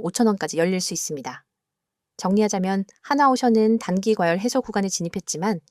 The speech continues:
아직까지 상승 추세는 유효합니다. 주요 지지선만 이탈하지 않는다면 재반등 가능성은 충분하며, 기술적 지표들도 여전히 조정보다는 숨고르기라는 해석에 무게가 실립니다.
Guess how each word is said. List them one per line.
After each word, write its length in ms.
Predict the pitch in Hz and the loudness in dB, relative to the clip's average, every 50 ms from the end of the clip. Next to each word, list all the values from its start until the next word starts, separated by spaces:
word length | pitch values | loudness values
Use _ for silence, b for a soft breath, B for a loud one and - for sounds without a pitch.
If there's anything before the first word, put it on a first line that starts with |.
| b b b | b b b
아직까지 560 | b - - - - - - 185 170 170 170 175 | b -8 -6 -6 -4 -4 -4 -4 -4 -4 -6 -2
상승 280 | - 262 262 - 269 | -2 -2 0 0 -2
추세는 380 | 247 - 262 - 233 214 208 190 | -2 -2 -2 0 0 2 2 0
유효합니다. 580 | 156 160 196 202 180 151 135 117 127 127 - _ _ _ _ _ _ _ _ _ _ _ _ _ _ | -2 -2 -4 -4 -4 -6 -8 -10 -14 -18 -18 _ _ _ _ _ _ _ _ _ _ _ _ _ _
주요 280 | - - 208 208 208 208 | -8 0 2 4 4 4
지지선만 520 | - - 185 190 202 226 202 190 190 - | 2 -2 -4 -2 -2 0 0 0 -2 -6
이탈하지 400 | - - - 196 185 180 175 - | -8 -10 -10 -6 -6 -6 -6 -6
않는다면 580 | 135 131 135 143 143 135 139 185 202 165 139 147 _ | -8 -8 -8 -8 -10 -8 -6 -6 -6 -6 -8 -14 _
재반등 400 | _ - 196 196 202 202 208 214 | _ -4 -2 0 0 2 0 0
가능성은 480 | 214 190 160 160 170 175 - 170 175 175 | -2 -4 -4 -6 -6 -6 -6 -6 -8 -8
충분하며, 540 | 175 - 208 202 202 156 131 156 190 185 - _ _ _ _ _ | -4 -4 -4 -4 -4 -6 -8 -8 -8 -10 -10 _ _ _ _ _
기술적 440 | _ - 180 214 214 208 - 208 - | _ -6 -2 -2 0 0 -2 -4 -4
지표들도 580 | - - - - 190 180 180 165 165 175 175 170 | -6 -8 0 0 0 0 0 -6 -4 -4 -4 -4
여전히 320 | 147 139 - 151 156 156 | -4 -4 -4 -4 -4 -4
조정보다는 640 | - 165 170 175 170 165 156 - 135 143 190 208 175 b b b b b | -6 -6 -6 -6 -4 -4 -6 -6 -4 -2 -2 -2 -4 b b b b b
숨고르기라는 800 | - - 277 262 247 240 233 226 214 214 202 185 175 175 175 | -6 0 0 2 4 6 4 4 4 0 -2 -2 -4 -4 -6
해석에 400 | 175 185 - 180 170 160 165 156 | -8 -8 -8 -8 -6 -4 -4 -4
무게가 260 | 156 160 160 175 160 | -4 -4 -6 -6 -4
실립니다. 560 | 160 - - 143 131 127 117 117 - - - | -4 -6 -6 -8 -8 -8 -10 -12 -14 -18 -20